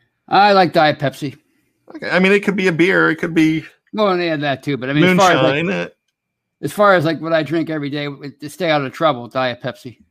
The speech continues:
Speaker 2: <laughs> There you go. But thank you so much for everybody saying that. I, uh, I wasn't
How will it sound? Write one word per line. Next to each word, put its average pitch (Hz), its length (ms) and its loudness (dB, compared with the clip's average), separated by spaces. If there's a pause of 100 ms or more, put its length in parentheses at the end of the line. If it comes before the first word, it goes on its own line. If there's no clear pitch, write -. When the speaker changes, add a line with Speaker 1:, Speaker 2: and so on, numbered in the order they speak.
(120)
Speaker 2:
<laughs> 208 960 -2
There 151 160 -2
you 139 100 -4
go. 139 160 -2 (300)
But 160 100 2
thank 185 260 0
you 170 80 0
so 165 220 0
much 151 240 -2
for 135 140 -2
everybody 135 340 -2
saying 131 300 -8
that. 127 240 -8
I, 123 240 -6
uh, 120 360 -6
I 127 120 0
wasn't 139 540 -6